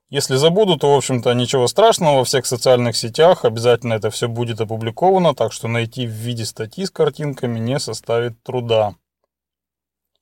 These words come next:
Также буду очень признателен, если поможете распространению этого подкаста, дадите послушать его родным, коллегам, друзьям –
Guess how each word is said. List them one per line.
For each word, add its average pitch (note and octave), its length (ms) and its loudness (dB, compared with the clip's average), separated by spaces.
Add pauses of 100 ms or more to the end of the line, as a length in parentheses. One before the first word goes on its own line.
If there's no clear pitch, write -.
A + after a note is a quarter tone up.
(420)
Также C#3+ 260 0
буду D3 200 4
очень D3+ 260 4
признателен, D3+ 680 4
если C3 220 0
поможете B2 520 2
распространению B2 840 0
этого A2 240 2
подкаста, E3+ 680 0
дадите A#2+ 360 -2
послушать A#2 540 -6
его A2 160 -2
родным, C3+ 400 0
коллегам, E3 560 2
друзьям – C3+ 640 2